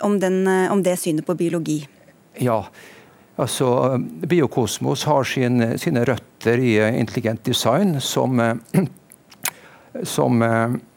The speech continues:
Speaker 2: ser på s-, eh, naturen i litt større bilde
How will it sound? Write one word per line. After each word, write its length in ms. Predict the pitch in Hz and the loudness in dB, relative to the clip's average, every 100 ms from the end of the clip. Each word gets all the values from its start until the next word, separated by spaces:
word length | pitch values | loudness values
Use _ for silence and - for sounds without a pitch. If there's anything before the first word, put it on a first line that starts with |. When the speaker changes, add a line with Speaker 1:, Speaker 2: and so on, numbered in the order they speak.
| _ - - 85 - _ - - - - | _ -20 -20 -20 -20 _ -20 -20 -20 -10
Speaker 2:
ser 360 | - - 123 | -2 4 4
på 180 | 127 165 | 2 -2
s-, 200 | - - - | -2 -4 0
eh, 280 | 131 127 120 | 2 4 2
naturen 640 | 139 151 - 120 110 151 | 0 -2 -2 0 2 2
i 100 | 147 151 | 0 0
litt 200 | 147 - | -2 -2
større 480 | - - 135 110 | -4 2 2 2
bilde 520 | 123 175 143 107 147 | 2 2 2 2 2